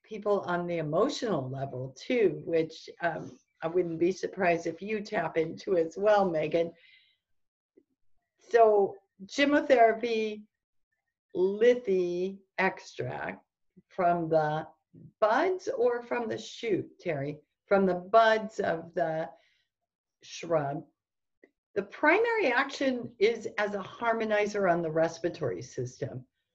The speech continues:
dilating the bronchi to ease inspiration and expiration. So when we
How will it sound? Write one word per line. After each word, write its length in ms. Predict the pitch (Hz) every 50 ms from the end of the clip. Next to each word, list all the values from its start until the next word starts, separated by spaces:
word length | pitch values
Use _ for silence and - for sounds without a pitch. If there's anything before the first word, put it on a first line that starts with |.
| _ _ _ _ _ _ 165 156 156 151 _ _ _
dilating 840 | 190 180 180 196 208 220 240 247 247 254 247 226 220 214 214 214 202
the 100 | 190 185
bronchi 840 | - 180 175 175 170 165 165 - 165 147 143 139 147 156 151 - - _ _ _ _ _ _ _ -
to 320 | - 220 196 170 160 -
ease 580 | - 202 208 208 202 202 202 202 202 202 196 - - - _ _
inspiration 1000 | 185 190 190 185 185 - - - 196 185 180 175 170 165 160 160 - 185 165 156
and 340 | 156 156 156 156 160 156 - - _ _ _ _ _ _ _ _ -
expiration. 920 | 160 170 160 - - - _ 160 156 143 139 139 139 - 147 131 131 -
So 180 | - - 170 170
when 200 | 170 185 196 202
we 100 | 196 190